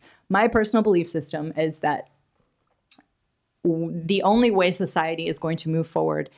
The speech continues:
is if we stop relying so much on intellectual intelligence and really start to value emotional intelligence. It is the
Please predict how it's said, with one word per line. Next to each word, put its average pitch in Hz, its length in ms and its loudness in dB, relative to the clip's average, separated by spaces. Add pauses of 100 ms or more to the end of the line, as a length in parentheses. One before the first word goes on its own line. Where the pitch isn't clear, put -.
(320)
is 185 140 4
if 185 140 0
we 190 80 4
stop 196 340 4
relying 170 380 0
so 175 260 0
much 160 380 0
on 151 180 2
intellectual 214 1040 2 (360)
intelligence 233 840 6
and 165 420 -2
really 170 560 2
start 165 280 0
to 165 80 -2
value 147 360 -2
emotional 147 460 -4
intelligence. 143 720 -6
It 160 160 0
is 160 280 -4
the 156 540 -2